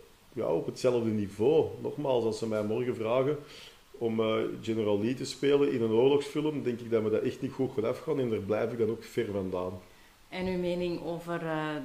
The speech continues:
Speaker 2: de reality soaps, hè, die, die, die verschijnen, waarin dat men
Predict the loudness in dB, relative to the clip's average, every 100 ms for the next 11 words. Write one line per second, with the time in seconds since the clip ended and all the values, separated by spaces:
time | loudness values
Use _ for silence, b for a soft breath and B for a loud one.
0 | -6 -6 -4 -6 -8 -6 -4 -4 -4 -8
1 | -12 -8 -6 -6 -8 -12 -10 -10 -10 -10
2 | -10 -10 -12 -12 -6 -4 -2 -2 -4 -4
3 | -4 -4 -2 -2